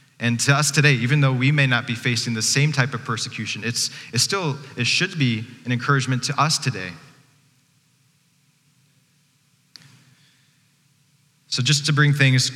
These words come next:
quickly to a landing now, let's, let's not forget, despite our circumstances, whether we are going through the, the most amazing season or the lowest season, let's be encouraged because of Paul's words today. We're reminded that in Jesus, we have access to the boundless riches of God's grace.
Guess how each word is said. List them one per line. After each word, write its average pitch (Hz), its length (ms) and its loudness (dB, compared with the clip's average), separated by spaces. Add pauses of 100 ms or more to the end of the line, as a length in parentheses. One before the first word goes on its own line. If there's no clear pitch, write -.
quickly 143 320 0
to 131 180 2
a - 20 2
landing 120 320 4
now, 110 160 2
let's, 120 320 -2
let's 131 200 -2
not 156 160 0
forget, 127 340 0 (340)
despite 151 320 2
our 143 140 2
circumstances, 117 800 -2
whether 120 260 0
we 120 160 0
are 113 120 4
going 123 320 0
through 117 500 -2 (140)
the, 113 260 -6
the - 140 -10
most 123 220 -2
amazing 147 360 4
season 135 440 4
or 113 160 -4
the 104 60 -8
lowest 139 340 0
season, 127 440 0 (480)
let's 135 120 4
be 180 100 0
encouraged 151 400 2
because 127 240 2
of 120 120 -4
Paul's 131 340 -4
words 123 300 -2
today. 98 320 -6 (720)
We're 127 80 2
reminded 143 360 6
that 127 140 4
in 139 180 6
Jesus, 147 440 2
we 127 120 2
have 131 160 4
access 139 580 2 (260)
to 147 140 2
the 123 80 -4
boundless 139 680 2
riches 120 480 -4
of 107 160 -12
God's 101 300 -4
grace. 98 440 -6